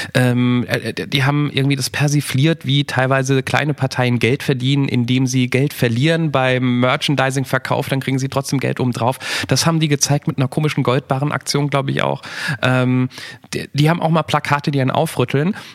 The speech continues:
Ähm, das find ich gut, aber ich find's immer total schade, wenn Leute wie du, die auf mich so wirken, dass sie sich mit Politik irgendwo beschäftigen, weil du sagst, die anderen spiegeln nicht so das wider, was ich möchte, dass du dann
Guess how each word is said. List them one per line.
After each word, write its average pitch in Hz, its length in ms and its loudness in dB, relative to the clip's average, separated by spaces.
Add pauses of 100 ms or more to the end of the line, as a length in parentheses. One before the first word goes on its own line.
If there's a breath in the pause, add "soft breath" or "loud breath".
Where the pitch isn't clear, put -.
(140 loud breath)
Ähm, 131 180 2
das 185 220 0
find 220 100 0
ich 208 140 -2
gut, 220 200 0
aber 135 140 0
ich 135 80 -2
find's - 220 -2
immer 220 200 -2
total 196 320 0
schade, 170 360 0
wenn 127 160 2
Leute 175 240 0
wie 170 100 4
du, 156 300 2
die 120 400 2 (340 soft breath)
auf - 200 -2
mich 190 220 2
so 208 180 2
wirken, 175 300 2
dass 151 160 2
sie 151 40 4
sich 147 220 0
mit 147 160 0
Politik 113 440 2
irgendwo 165 220 2
beschäftigen, 131 540 0
weil 101 100 0
du 101 80 -2
sagst, 110 320 -2
die - 80 -6
anderen 135 640 -2 (180)
spiegeln - 920 -2
nicht 151 160 0
so 127 100 -4
das 127 320 0
wider, 127 380 0
was 127 160 0
ich 123 100 -4
möchte, 135 400 0 (380 loud breath)
dass - 160 0
du 135 80 2
dann 135 140 0